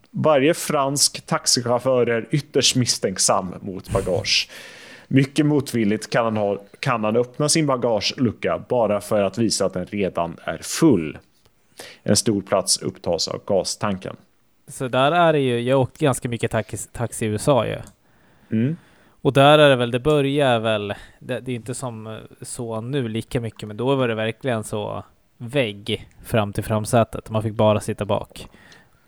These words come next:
Speaker 2: Och det
Speaker 1: Mm.
Speaker 2: var samtidigt inget riktigt baksäte, utan liksom som en plastsoffa bara, liksom, i taxibilarna. Ehm.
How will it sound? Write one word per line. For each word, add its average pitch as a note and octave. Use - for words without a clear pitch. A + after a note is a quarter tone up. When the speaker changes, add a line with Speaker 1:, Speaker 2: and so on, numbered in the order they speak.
Speaker 2:
Och A2+
det B2
Speaker 1:
Mm. -
Speaker 2:
var A#2+
samtidigt C3
inget A#2
riktigt -
baksäte, G#2+
utan G#2
liksom G#2
som G#2+
en G2
plastsoffa -
bara, -
liksom, A2
i A2+
taxibilarna. G#2
Ehm. G2+